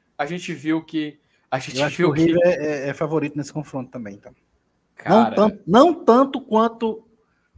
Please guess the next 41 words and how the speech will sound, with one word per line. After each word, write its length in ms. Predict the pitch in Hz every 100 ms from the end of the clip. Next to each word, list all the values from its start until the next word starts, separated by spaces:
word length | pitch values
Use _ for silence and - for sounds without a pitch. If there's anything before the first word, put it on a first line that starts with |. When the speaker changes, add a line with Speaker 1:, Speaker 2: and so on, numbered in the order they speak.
| _
Speaker 2:
o 240 | 156 165
Flamengo, 420 | 160 185 180 180 196
e 100 | -
principalmente 760 | 330 320 302 269 208 233 262
não 240 | 262 247 269
tanto 260 | 247 240
quanto 240 | - 233 233
o 80 | 180
Galo 300 | 175 208 226
e 60 |
Palmeiras. 640 | 226 240 180 139 120 110 - _ _ _ _
Mas 300 | 151 170 165
eu 100 | 170
acho 160 | 175 175
que 60 |
ele 100 | 185
leva 220 | 175 175
um 40 | 180
ligeiro 280 | 156 175 185
favoritismo 580 | 185 190 185 185 165
aí 100 | 165
contra 240 | 156 160 165
o 40 |
Vélez. 500 | 113 104 95 - - _ _
Speaker 1:
É, 200 | 104 71
pode 420 | _ - 311 320
ser, 400 | - - 180 214
né, 160 | 170 202
Lenilson, 340 | 185 143 -
assim, 360 | - - 156 117
assim, 280 | 131 - _ - 135 _ -
que, 80 |
é, 380 | 120 131 - 117 117 -
pode 200 | 170 175
ser 160 | - 170
uma, 340 | 196 190 185 - _ -
um 80 |
jogo 220 | 165 180 196
muito 180 | 220
franco, 520 | 254 - 220 208 - 131
né? 160 | 127